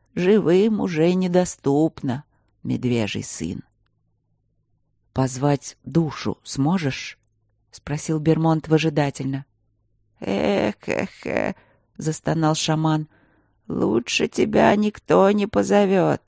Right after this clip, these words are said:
медвежий сын. Но обряд проведу, не сомневайся. Только надо, чтобы было куда душе возвращаться.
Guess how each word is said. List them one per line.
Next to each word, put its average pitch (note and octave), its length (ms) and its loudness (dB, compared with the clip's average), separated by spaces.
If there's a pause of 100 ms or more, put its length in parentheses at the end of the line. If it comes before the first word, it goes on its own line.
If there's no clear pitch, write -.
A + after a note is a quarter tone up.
(140)
медвежий C#3+ 640 0
сын. - 420 -4 (680)
Но D3 380 2
обряд F3 520 4
проведу, D3 720 2 (200)
не C#3+ 180 2
сомневайся. B2+ 960 -2 (540)
Только - 360 -6
надо, E3+ 320 2
чтобы E3 340 0
было E3+ 300 2
куда E3 340 0
душе F3 480 2
возвращаться. C3+ 920 -2